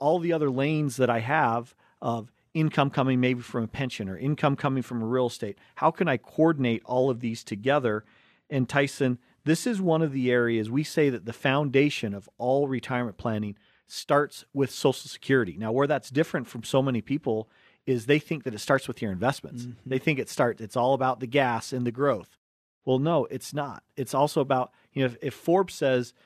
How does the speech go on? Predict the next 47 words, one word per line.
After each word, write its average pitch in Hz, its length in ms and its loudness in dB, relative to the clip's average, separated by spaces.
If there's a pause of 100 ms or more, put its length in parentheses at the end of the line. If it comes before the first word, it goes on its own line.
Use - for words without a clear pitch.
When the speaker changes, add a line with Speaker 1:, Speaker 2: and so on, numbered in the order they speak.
(140)
Speaker 1:
that 120 160 -6
ninety-six 151 600 0
percent 143 320 0
of 123 40 -2
Americans, 123 600 0
that's 135 180 -2
pretty 180 220 2
much 180 220 -2
everybody, 113 580 0 (340)
leaves 147 200 4
an 127 140 -4 (120)
average 156 400 2
of 120 100 2
a 117 60 2
hundred 156 400 0
and 127 60 -2
eleven 127 360 0
thousand 123 380 0
dollars 110 320 0
on 110 100 -6
the 101 80 -8
table. 101 460 -6 (320)
I 123 60 -4
want 156 260 0
you 147 60 0
just 143 200 2
to - 80 -2
pause 156 420 0
here, 90 160 -4
lift, 139 540 -2 (400)
take 135 220 2
your 135 60 -18
foot 160 200 0
off 151 160 0
the 147 80 -10
gas 147 400 0
as 131 80 -10
you're 123 100 2
heading 139 180 2
to 127 60 0
retirement 131 460 0
and 117 100 -6
think, 120 240 -4 (260)
"What 147 200 6
would 151 140 2
I 139 100 2
do 127 420 0